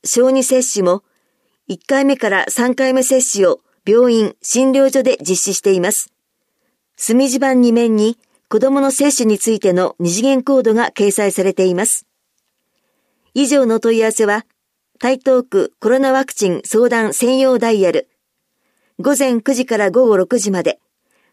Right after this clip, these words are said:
土曜日、日曜日、祝日も対応。電話、零三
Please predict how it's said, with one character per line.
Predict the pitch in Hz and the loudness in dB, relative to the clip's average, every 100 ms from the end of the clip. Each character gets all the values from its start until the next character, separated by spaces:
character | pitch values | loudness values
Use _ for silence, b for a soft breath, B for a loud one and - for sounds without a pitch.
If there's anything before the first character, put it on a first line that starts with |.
| 190 | -2
土 | 214 | 2
曜 | 277 285 254 | 4 2 2
日、 | 220 - | -2 -2
日 | 190 - 262 | -4 0 2
曜 | 254 | 2
日、 | 202 | 2
祝 | 196 247 | -2 -4
日 | 226 - | -4 -4
も | 240 233 | -2 -2
対 | 214 208 190 | -2 0 2
応。 | 180 139 _ _ _ _ _ _ - | 2 0 _ _ _ _ _ _ -8
電 | 190 220 208 | -2 0 0
話、 | 196 - _ _ _ - | -2 -4 _ _ _ -2
零 | 220 254 | 0 2
三 | - 240 160 | 0 -2 -4